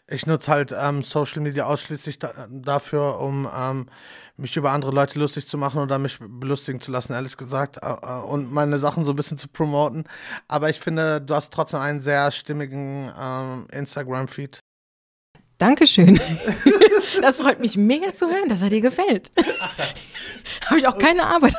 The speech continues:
Speaker 2: reingesteckt.
Speaker 1: Okay, wow. Was soll ich dazu jetzt sagen? Äh, dein Sarkasmus, ob der jetzt hier so angebracht war. Ähm, aber gut, äh, ja, dann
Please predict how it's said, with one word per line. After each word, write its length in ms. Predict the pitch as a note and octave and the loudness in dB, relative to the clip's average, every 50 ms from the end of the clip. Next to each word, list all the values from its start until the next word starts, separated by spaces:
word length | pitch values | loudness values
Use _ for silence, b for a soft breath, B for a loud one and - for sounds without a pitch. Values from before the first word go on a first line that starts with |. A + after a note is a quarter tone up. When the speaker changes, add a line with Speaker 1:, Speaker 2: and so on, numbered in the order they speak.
| - - | 0 2
Speaker 2:
reingesteckt. 720 | F#3 E3 E3+ - - - - - F3 - - - - - _ _ _ _ _ _ _ B B B B B | 2 2 2 0 -2 -4 -2 -4 -4 -4 -6 -16 -16 -16 _ _ _ _ _ _ _ B B B B B
Speaker 1:
Okay, 520 | - D#3 E3+ D#3 - - C#3 F3 F3 F#3 F#3+ | -8 -8 -8 -8 -8 -8 -6 -4 -4 -2 -4
wow. 260 | D#3 C#3+ D3 D#3+ E3+ D#3 | -2 -2 -2 -2 0 0
Was 140 | D#3+ D#3+ - | 0 2 2
soll 80 | F#3+ | 2
ich 80 | F#3+ - | 2 4
dazu 240 | G#3 G3+ - - G3 | 2 2 4 6 6
jetzt 220 | F#3 F3+ - - | 6 6 4 0
sagen? 340 | - D3+ D#3 F3+ G#3+ G#3+ G#3 | -6 -4 -2 -2 -2 -2 -2
Äh, 360 | F#3+ C3+ D3+ D#3+ E3 E3 E3 D#3 B B B B B B B B B B B B | -4 -2 -2 0 0 0 -2 -6 B B B B B B B B B B B B
dein 220 | - D#3 D#3+ D#3+ C#3+ | -6 -4 -4 -2 -2
Sarkasmus, 520 | D3 D3+ - - F3 E3+ - F3+ F3 D#3+ | -2 -4 -2 -2 -4 -4 -2 -4 -4 -2
ob 120 | E3+ D#3+ | -2 -2
der 140 | - E3+ E3+ | 0 2 2
jetzt 140 | F3 E3 - | 2 2 0
hier 100 | - E3 | -2 -4
so 100 | D#3 D3 | -2 -2
angebracht 560 | C3 D3+ E3+ F3+ F3 E3+ F3 E3+ E3 - - | 0 0 0 0 2 2 2 0 0 -2 -2
war. 220 | E3+ F3 F3 E3+ E3+ B B B B B B | -2 0 0 -2 -2 B B B B B B
Ähm, 260 | - F#3 G3 F#3+ F#3 E3+ B B B B - | 2 2 2 2 0 -4 B B B B 2
aber 260 | - F#3+ G3+ G#3+ A3 | 2 4 6 6 4
gut, 300 | G3+ G#3 B3 A#3 E3+ - | 4 4 2 2 2 0
äh, 320 | - - G3 G3 G3+ G3 F3+ - - _ _ - | -2 0 2 4 4 4 2 0 -8 _ _ -8
ja, 300 | F3+ F#3+ A3+ B3+ C4+ G3+ | -4 0 2 2 2 2
dann 580 | E3 D3+ G3+ G#3+ A3 G#3 G3+ F3 D#3 D3 C#3 | 2 0 0 2 0 -2 -4 -6 -10 -18 -20